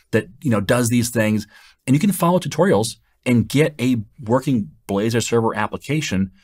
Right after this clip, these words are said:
or Blazor WebAssembly application that does stuff that is really cool. And you could think that you have made progress. The problem is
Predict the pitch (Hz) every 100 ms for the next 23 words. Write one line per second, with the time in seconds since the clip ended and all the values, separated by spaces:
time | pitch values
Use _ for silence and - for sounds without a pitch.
0 | _ - 98 90 92 85 85 156 143 101
1 | 92 85 85 131 - _ _ - 113 -
2 | 120 190 - 101 104 113 - _ _ 110
3 | 123 127 - _ _ - 147 110 104 160
4 | 175 - 165 220 - - _ _ _ _
5 | _ - 135 139 135 131 120 _ _ 131
6 | 151 131 - 180 170 147 110 117 131 120
7 | - 127 113 127 120 - 143 131 - -
8 | - _ - 120 120 151 160 120 98 104